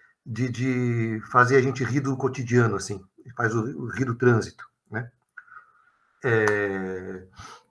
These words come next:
de livros, os meus amigos Christian Dunker e Alexandre Coimbra. O Alexandre lançou esse livro agora, esse ano. É, ele lançou esse primeiro, né?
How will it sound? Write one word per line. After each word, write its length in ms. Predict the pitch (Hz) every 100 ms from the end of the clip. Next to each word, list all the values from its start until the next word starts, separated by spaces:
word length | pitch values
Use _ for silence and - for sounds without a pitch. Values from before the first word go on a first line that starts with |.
| _
de 180 | - 143
livros, 420 | 175 170 156 160
os 80 | 151
meus 220 | 139 151
amigos 420 | 143 139 127 120 120
Christian 440 | 135 123 123 131
Dunker 640 | 113 117 156 - 214 - - _ _ _ _ _ _ _ -
e 80 | 147
Alexandre 500 | 127 120 139 117 -
Coimbra. 680 | 131 123 156 170 214 - _ _ - - -
O 80 | 135
Alexandre 420 | 135 131 190 190
lançou 300 | 180 - 165
esse 140 | 135
livro 240 | 139 127 107
agora, 500 | 117 135 104 92 - _ - - - - _ _ _ _ -
esse 280 | 127 - 123
ano. 340 | 139 113 117 - - _ _ _ _ - _
É, 300 | - 113 -
ele 100 | 123
lançou 300 | 123 123 139
esse 180 | 117 -
primeiro, 380 | - 110 147 127
né? 240 | 127 151